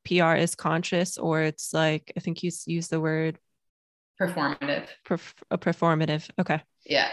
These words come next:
Speaker 1: Yeah. It's like you're being performative when you're showing up and you're not showing your real self. And
Speaker 2: Yeah.
Speaker 1: that's not,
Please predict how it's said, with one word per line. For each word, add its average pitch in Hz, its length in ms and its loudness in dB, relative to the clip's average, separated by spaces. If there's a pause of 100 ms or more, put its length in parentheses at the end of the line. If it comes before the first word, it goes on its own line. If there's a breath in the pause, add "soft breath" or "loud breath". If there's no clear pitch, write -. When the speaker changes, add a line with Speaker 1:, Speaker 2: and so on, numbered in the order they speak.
Speaker 1:
Yeah. 165 260 4
It's - 160 -2
like 170 300 4
you're 175 140 2
being 175 260 2
performative 165 680 4
when 165 180 0
you're 175 80 2
showing 165 380 2
up 160 260 2
and 165 140 -2
you're 165 80 0
not 165 260 2
showing 165 300 0
your 160 100 0
real 156 160 -2
self. 165 320 2
And 320 220 4
Speaker 2:
Yeah. 277 60 4
Speaker 1:
that's - 340 2
not, 160 320 2